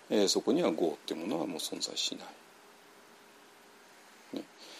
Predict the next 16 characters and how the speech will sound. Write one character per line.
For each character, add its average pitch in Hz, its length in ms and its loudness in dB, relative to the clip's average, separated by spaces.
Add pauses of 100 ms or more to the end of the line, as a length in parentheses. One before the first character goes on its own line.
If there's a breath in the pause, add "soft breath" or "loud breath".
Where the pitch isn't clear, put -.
(320 loud breath)
で、 139 120 8
そ 202 200 10
う 262 140 12
な 165 180 12
ん 120 140 10
だ 107 160 12
け 107 120 8
ど 101 120 10
も、 104 480 10 (240)
ブ 120 160 2
ル 151 120 8
ー - 20 6
ス - 180 0
カ 165 180 12
イ 160 120 12
ミ 156 480 12